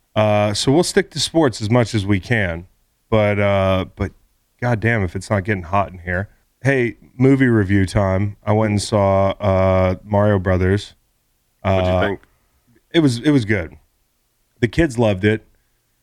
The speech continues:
Speaker 1: That's all that matters. I, I feel kinda like a, a, a hipster,
Speaker 2: Mm-hmm.
Speaker 1: uh, complaining about the pacing of the movie.
Speaker 2: <laughs> It was too fast.
Speaker 1: Yeah, dude. They were just jump cutting
Speaker 2: <laughs>
Speaker 1: from scene to scene, but they had to fit the entire Mario Brothers franchise into ninety minutes. I get it. Like,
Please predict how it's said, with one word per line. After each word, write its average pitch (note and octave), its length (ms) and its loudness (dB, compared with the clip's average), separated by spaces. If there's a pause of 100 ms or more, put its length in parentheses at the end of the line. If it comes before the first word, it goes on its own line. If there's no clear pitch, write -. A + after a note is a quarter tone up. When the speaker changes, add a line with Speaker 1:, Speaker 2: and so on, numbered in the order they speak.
Speaker 1:
That's B2+ 240 0
all C#3 140 2
that B2+ 80 0
matters. G#2 500 0 (160)
I, B2+ 180 0
I A#2+ 140 0
feel D3+ 300 0
kinda C#3+ 280 0
like A#2+ 280 0
a, G#2 520 0
a, A2 100 0
a - 20 2
hipster, E3 580 -2 (500)
Speaker 2:
Mm-hmm. A#2 220 -4 (260)
Speaker 1:
uh, G#2+ 180 0
complaining C#3 440 0
about B2+ 200 2
the A2 40 -4
pacing B2+ 460 -2
of A2+ 140 0
the G#2+ 60 2
movie. B2+ 400 2 (240)
Speaker 2:
<laughs> - 200 -14
It B2 100 -8
was - 140 -12
too G#2 160 -2
fast. - 480 -4 (180)
Speaker 1:
Yeah, B2 260 2
dude. G2 260 -4
They G#2+ 80 2
were A#2 40 4
just G#2 300 2
jump C3+ 320 -2
cutting G#2+ 300 0 (340)
Speaker 2:
<laughs> - 300 -16
Speaker 1:
from D#3 160 2
scene E3 240 2
to C#3+ 100 0
scene, F3 240 0
but B2+ 100 0
they C3+ 140 -2
had D#3 140 -2
to C#3+ 60 -4
fit D3 360 -4
the C3 140 0
entire C3 460 0
Mario A#2 400 0
Brothers G#2+ 380 -2
franchise G2+ 600 0
into G2+ 180 2
ninety G#2 320 2
minutes. G#2+ 340 0
I F#2+ 100 -4
get G#2+ 220 -2
it. E2+ 120 -8
Like, F#2 260 -2